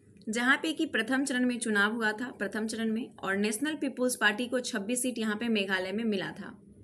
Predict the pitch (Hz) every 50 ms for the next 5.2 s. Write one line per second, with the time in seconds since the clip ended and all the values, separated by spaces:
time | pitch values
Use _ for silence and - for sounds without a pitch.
0 | - - - - - 220 220 220 220 233 262 262 - - 247 240 240 226 226 226
1 | 220 220 220 220 - - 196 196 196 214 226 - - - - - - - - -
2 | - - - - 240 254 262 277 277 262 220 185 170 165 202 208 - - - -
3 | - 240 220 220 226 226 269 277 285 285 294 294 311 294 - 233 214 220 220 -
4 | - 247 214 233 247 247 254 302 - - - - - - - - - - - -
5 | 190 196 190 202